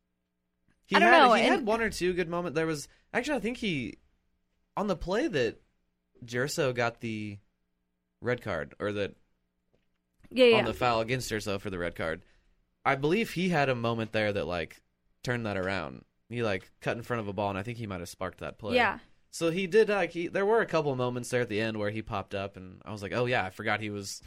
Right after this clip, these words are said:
Speaker 1: <laughs> on the field."
Speaker 2: Right. Well, and I will say with Kellen, I mean, again, this is someone who's coming to a new club after seven <laughs> ye-, seven seasons with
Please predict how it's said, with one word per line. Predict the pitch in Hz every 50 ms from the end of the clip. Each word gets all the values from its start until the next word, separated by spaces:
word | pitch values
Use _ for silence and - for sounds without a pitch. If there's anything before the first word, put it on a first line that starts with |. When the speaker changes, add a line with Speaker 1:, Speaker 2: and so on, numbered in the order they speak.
| - - -
Speaker 1:
<laughs> | - - _ -
on | - 110 123
the | 113 117
field." | - - 120 131 120 104 104 -
Speaker 2:
Right. | 254 247 220 - - 196 - - - - - _ _
Well, | - 277 302
and | 311
I | 302
will | 302 349 403 392
say | - - 269 233 233 226 226 214 202 - - - - -
with | - 214 202 220 226 226 233 226 - - - - _ _ _ _ _ _ _ -
Kellen, | - - 233 226 226 220 220 214 208 208 208 - - -
I |
mean, | 226 220 220
again, | 220 202 214 190 196 190 196 - - _ _ _ _ _ _ _ -
this | 240 - -
is | 220 -
someone | - 226 220 220 220 220 208
who's | 202 220 214 -
coming | - - 226 220 214 214 202
to | - - - 208 202
a | 196
new | 196 208 220
club | 208 - - - 202 202 208 202
after | - - 208 196 - - 208 208 208 196 - - - _ _ _ _ -
seven | - - - 269 277 269 269 277 262 254 233
<laughs> |
ye-, | 233 233 214 214 214 208
seven | - - - 302 302 285 254 233
seasons | - - 247 240 226 226 220 202
with | 214 214 208 202